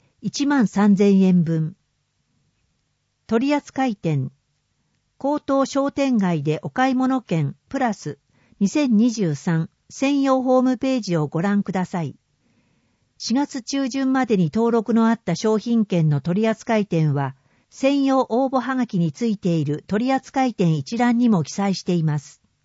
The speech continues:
一部対象外の商品があります。発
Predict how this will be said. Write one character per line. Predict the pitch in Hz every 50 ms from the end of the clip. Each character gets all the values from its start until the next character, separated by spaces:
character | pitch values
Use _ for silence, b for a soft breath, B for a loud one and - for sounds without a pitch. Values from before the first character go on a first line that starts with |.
| _ _ _ _ _ _ _ _ _ _ _ _ _ _ _ _ _ _ _ _ _ _
一 | - 202 - - 302 262
部 | 220 190
対 | - 233 262 269
象 | 247 - 294 294 277
外 | 240 208 180 165
の | 147 156
商 | 139 - 240 226 220
品 | - - 170 156 151
が | 143 131
あ | 135
り | 143 147
ま | 147 143 139
す。 | 135 - - - _ _ _ _ _ _ _ _ _ _ _ _ _ _ _ _ _ _ _ _ _ _ _ _ _
発 | _ - 202 190